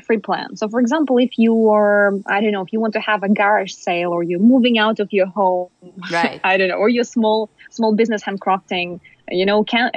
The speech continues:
Speaker 1: candles at home, you can basically go now on Pessoa and create a instant checkout for your candle and start selling on Facebook to your following already, right? So you
Speaker 2: Right.
Speaker 1: don't need to create a website, anything, and it's free. So you can have three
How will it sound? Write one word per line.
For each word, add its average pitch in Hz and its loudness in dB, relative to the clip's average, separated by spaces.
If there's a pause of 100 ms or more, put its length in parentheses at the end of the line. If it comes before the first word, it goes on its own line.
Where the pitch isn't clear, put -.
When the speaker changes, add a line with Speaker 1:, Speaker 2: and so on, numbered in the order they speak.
Speaker 1:
candles 196 0
at 185 -4
home, 220 -2 (460)
you 220 4
can 240 2
basically 226 -2
go 208 0
now 202 -2
on 208 -4
Pessoa 220 -4
and 220 -4
create 208 -2
a 180 -2 (220)
instant 220 0
checkout 240 -2
for - -6
your 190 0
candle 226 2
and 220 -2
start 220 -2
selling 214 -2
on 190 -2 (420)
Facebook 214 2 (220)
to 226 2
your 208 4
following 214 0
already, 165 -4
right? 277 -4 (320)
So - -2
you 226 6
Speaker 2:
Right. 220 4
Speaker 1:
don't 294 2
need 254 0
to 220 -6
create 214 0
a 202 0
website, 190 -4
anything, 202 -4
and 196 -4
it's - -8
free. 202 -4
So - -6
you 233 2
can 254 -2
have 233 -4
three 254 -2